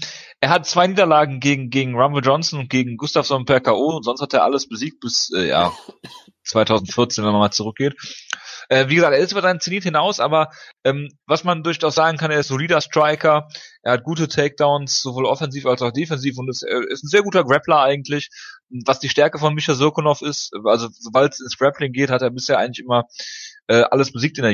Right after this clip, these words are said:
U F C. Und, äh, ja, wenn Glover Teixeira den Kampf im, im Stand halten kann oder Cirkunov nicht zu Boden kriegt oder, äh, im, im Grappling dann nicht das so dominant zeigen kann,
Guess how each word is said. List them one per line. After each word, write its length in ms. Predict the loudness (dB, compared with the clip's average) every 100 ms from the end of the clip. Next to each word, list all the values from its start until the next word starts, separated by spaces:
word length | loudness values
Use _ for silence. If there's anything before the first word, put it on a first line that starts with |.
| 0
U 40 |
F 80 | -2
C. 300 | -4 -4 -6 -10 -20 _
Und, 400 | 2 2 2 -4 -2
äh, 80 | 0
ja, 340 | 2 0 -2 _
wenn 240 | -4 -2 2
Glover 240 | 2 2
Teixeira 320 | 0 0 0
den 100 | 0
Kampf 200 | -2 -4
im, 120 | -6 -12
im 100 | -8
Stand 260 | -2 0 2
halten 220 | 0 0
kann 160 | -4
oder 280 | 2 4 4
Cirkunov 400 | 0 -4 -2 -6
nicht 140 | -6 -8
zu 120 | -6
Boden 240 | -6 -8
kriegt 320 | -4 -4 -4 0
oder, 340 | 4 4 4
äh, 260 | 2 2 -2
im, 180 | -4 -8
im 160 | -4
Grappling 400 | -2 0 -2 0
dann 140 | 0 0 _ _
nicht 540 | -12 -12 -10 -10 -12 -18 _ -14 -4
das 160 | -4 -2
so 220 | -8 -8 -10
dominant 360 | -6 -4 -4
zeigen 300 | -2 -2 0
kann, 220 | -4 -4